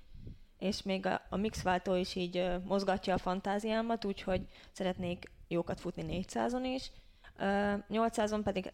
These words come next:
egyértelműen azon van a hangsúly, tehát az egyéni számon van nálam a hangsúly így a felkészülésben, meg a versenyzésben is.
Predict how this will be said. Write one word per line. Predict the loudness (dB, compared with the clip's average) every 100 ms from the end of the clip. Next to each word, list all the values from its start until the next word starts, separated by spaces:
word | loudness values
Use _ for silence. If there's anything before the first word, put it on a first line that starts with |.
| -2
egyértelműen | 2 2 2 0 2
azon | 2 2 2
van | 2
a | 2
hangsúly, | 0 -2 -2 -4
tehát | -2 -4 -4
az | -4
egyéni | -4 -4 -4
számon | -6 -6 -4 -4 -2
van | -4 -4 -6 -10
nálam | -6 -4 -2 -2 -2
a |
hangsúly | -4 -4 -4 -6 -4 -4
így | -4
a |
felkészülésben, | -4 -4 -4 -6 -4 -4 -4 -6
meg | -6
a | -4
versenyzésben | -4 -4 -6 -6 -6 -4 -2
is. | -2 -2